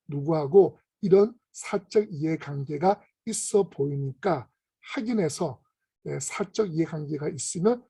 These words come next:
조치해 주세요라고 기피 신청을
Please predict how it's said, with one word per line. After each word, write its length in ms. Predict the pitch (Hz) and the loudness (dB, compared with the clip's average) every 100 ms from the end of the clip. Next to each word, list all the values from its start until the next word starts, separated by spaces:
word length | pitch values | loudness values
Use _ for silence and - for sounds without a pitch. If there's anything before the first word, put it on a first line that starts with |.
| _ | _
조치해 540 | - 175 175 - 202 214 _ - 196 | -2 0 0 -2 -4 -4 _ -8 -4
주세요라고 1400 | 175 - 151 160 160 135 - _ - 143 143 202 247 _ _ | -4 -2 0 2 2 -2 -10 _ -10 -8 0 2 2 _ _
기피 580 | - 185 170 - 220 240 _ | -8 -6 -6 -4 -4 -4 _
신청을 680 | - - 180 - 175 196 247 | -14 -4 -4 -4 -2 0 -2